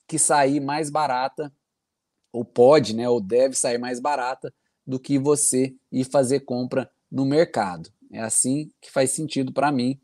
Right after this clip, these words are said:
E é quando eu vou abrir também as inscrições pra próxima turma do meu curso, né, do Método Horta da Ecolabora.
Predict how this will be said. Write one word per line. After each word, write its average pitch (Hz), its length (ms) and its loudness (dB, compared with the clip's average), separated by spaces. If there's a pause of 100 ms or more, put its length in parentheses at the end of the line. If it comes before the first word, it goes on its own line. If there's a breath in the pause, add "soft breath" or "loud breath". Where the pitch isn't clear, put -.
(500 soft breath)
E 180 340 2
é 170 140 6
quando 175 580 2 (320)
eu 165 120 2
vou 185 120 4
abrir 202 220 4
também 196 280 -4
as 170 100 -4
inscrições 156 680 -6
pra 156 160 -2
próxima 143 440 -4
turma 131 320 -4
do 131 120 -4
meu 135 160 -2
curso, 127 600 -6
né, 110 140 -6
do 113 140 -2
Método 110 360 0
Horta 110 200 4
da 123 80 4
Ecolabora. 131 580 2